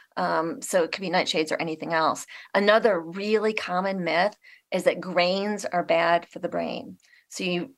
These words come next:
you may notice I mentioned whole grains as one of the brain healthy food groups. Whole grains are actually anti-inflammatory for most people.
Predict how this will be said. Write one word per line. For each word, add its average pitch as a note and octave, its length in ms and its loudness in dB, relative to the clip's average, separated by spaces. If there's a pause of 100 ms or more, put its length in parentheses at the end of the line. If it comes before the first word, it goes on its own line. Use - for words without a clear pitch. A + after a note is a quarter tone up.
you F3 240 -4
may F#3 520 2
notice A#3+ 440 4
I G3 100 6
mentioned F3+ 480 -2
whole F#3 380 2
grains G3 640 0
as F3 220 -2
one E3 160 -2
of E3 60 -4
the F#3 80 0
brain D#3+ 220 -2
healthy F3 240 -8
food A#3+ 280 -6
groups. - 440 -8 (380)
Whole C#4+ 160 4
grains C4+ 260 4
are - 80 2
actually G#3+ 480 2
anti-inflammatory F3+ 1040 -2
for F3 160 -6
most E3+ 440 -6
people. - 460 -2